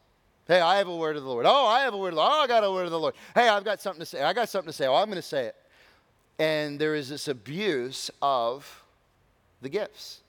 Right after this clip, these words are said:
And even if you believe that the sign gifts are still in existence,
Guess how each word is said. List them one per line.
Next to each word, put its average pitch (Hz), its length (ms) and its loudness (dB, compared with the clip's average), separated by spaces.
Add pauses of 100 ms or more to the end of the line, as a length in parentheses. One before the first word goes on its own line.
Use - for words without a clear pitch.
(540)
And 170 220 0
even 233 380 -6
if 208 240 -4
you 185 480 -4
believe 139 720 -6 (220)
that 135 260 -2
the 135 80 -12
sign 151 400 -4
gifts 131 300 -6
are 123 100 -6
still 143 400 -4
in 139 80 -6
existence, - 840 -12